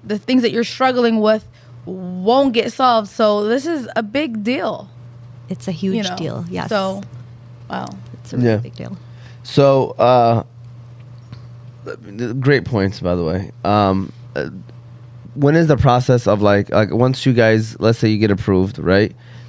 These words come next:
Speaker 3: Um, who gets voted in, or, like, how, how do you get voted in, or are you guys gonna, like, how, how that happen?
Speaker 2: Okay, so if the Charter Commission decides, yes, we're gonna include, uh, wards in our new charter, um,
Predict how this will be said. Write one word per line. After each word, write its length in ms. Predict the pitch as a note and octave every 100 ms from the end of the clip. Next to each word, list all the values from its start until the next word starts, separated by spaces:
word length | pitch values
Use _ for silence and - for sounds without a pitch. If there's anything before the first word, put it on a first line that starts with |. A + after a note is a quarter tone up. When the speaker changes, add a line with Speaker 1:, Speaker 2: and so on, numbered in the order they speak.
| - F#2
Speaker 3:
Um, 480 | G2 G2 F#2+ D#2+ - - - - -
who 340 | - B2 C#3+
gets 180 | C#3 B2
voted 360 | A2+ A#2 A2
in, 100 | G2
or, 80 | G#2
like, 180 | G2 G2
how, 300 | B2 A2+ E2+
how 160 | A#2 F#2+
do 60 |
you 80 | G2+
get 160 | G2+ F#2
voted 320 | G#2+ C3 C3+
in, 320 | A#2+ C#3+ C#3+
or 100 | A2
are 20 | G#2
you 100 | G2
guys 300 | G2+ G2+ A2+
gonna, 440 | G#2+ F2+ E2+ C2+
like, 160 | E2+ F#2+
how, 280 | G#2+ G#2+
how 220 | A2 A2 G2+
that 140 | G2
happen? 440 | G2+ F#2+ - D#2+ A2+ - - - - - -
Speaker 2:
Okay, 200 | G3+ F3+
so 240 | - G3
if 240 | F#3+ A#3 -
the 80 | B3+
Charter 280 | C4 A#3 A3+
Commission 400 | A3+ G#3 G#3+ F#3+
decides, 560 | G3 G3+ F#3 F#3 F3
yes, 380 | F#3 G3+ G3 -
we're 160 | F#3+ F#3
gonna 220 | G3 G3+
include, 600 | G3+ G3+ G#3 G3 F#3+ -
uh, 300 | F#3+ F#3 F3+
wards 500 | F#3 F3+ G3 G3 F#3 B3
in 180 | G3+
our 120 | F#3 F#3+
new 180 | F#3+
charter, 560 | F#3 - C#4 B3+ B3 B3 - - - - -
um, 600 | F#3+ F#3 F3 F3 F3+